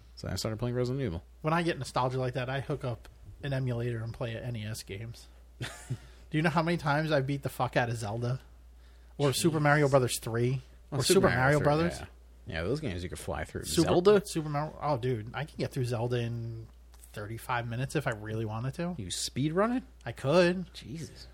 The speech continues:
Speaker 2: All you do is go get the fucking blue ring, take half damage. I need, like, five heart containers, and then I'm good to go.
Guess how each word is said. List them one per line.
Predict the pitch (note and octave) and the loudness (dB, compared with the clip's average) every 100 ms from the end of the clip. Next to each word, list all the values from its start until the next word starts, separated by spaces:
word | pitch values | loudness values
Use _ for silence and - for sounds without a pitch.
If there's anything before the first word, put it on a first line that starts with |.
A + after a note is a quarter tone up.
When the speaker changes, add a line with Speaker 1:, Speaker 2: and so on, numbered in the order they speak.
| - | -6
Speaker 2:
All | - E3+ | 2 4
you | |
do | D3 F#3 | 8 8
is | C#3+ | 8
go | C3+ C3+ | 6 4
get | C3+ | 2
the | C#3 | 0
fucking | - C3+ C3+ | -2 0 0
blue | B2+ C3+ | 2 4
ring, | C3+ D3+ | 2 0
take | E3 C#3 | 0 -2
half | - C#3 C3+ | 2 0 0
damage. | B2+ C#3+ D3+ C3 B2+ - - - - | 0 0 0 -4 -8 -16 -20 -20 -8
I | E3 | -2
need, | F3 F#3 | 2 2
like, | D3+ C3+ | 2 0
five | - C3+ C#3 | 0 2 2
heart | C3+ C3 - | 2 0 0
containers, | C3+ B2 A#2 A#2+ A#2+ | -4 -4 -4 -4 -4
and | B2 | -2
then | |
I'm | C3 A#2 | -2 -2
good | B2+ | -2
to | C3 | -2
go. | B2 C#3+ A2 | -4 -4 -6